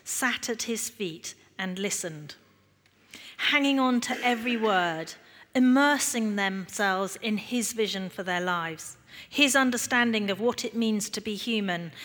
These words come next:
and his teaching on what it means to be children of God. You see, none of us comes to faith with a blank s-, with a blank slate. We all have, to some extent or not,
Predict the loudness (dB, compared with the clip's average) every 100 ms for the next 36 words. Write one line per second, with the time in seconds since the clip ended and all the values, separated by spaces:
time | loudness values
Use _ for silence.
0 | -6 2 4 4 0 -2 -2 -2 -2 0
1 | 2 2 0 -2 0 -2 -2 -6 -6 -6
2 | -2 -2 -4 -6 -8 -6 -4 -4 -6 -12
3 | -20 -20 -20 _ _ _ _ -20 -20 -20
4 | _ _ _ _ -20 -20 -20 -20 -12 -12
5 | -12 -20 -20 -20 -12 -4 0 4 4 4
6 | 4 0 0 0 2 0 -2 -4 -2 0
7 | -2 -8 -16 -20 -6 -4 -2 0 0 -2
8 | -4 -8 -10 -14 -20 _ -4 -2 -2 -2
9 | -2 -6 -8 -6 -6 -8 -14 -18 _ _
10 | _ _ _ -20 -12 -2 -2 0 -2 0
11 | 2 4 2 2 -4 -4 0 2 2 -2
12 | -2 -2 0 -4 -4 -4 -4 -4 -10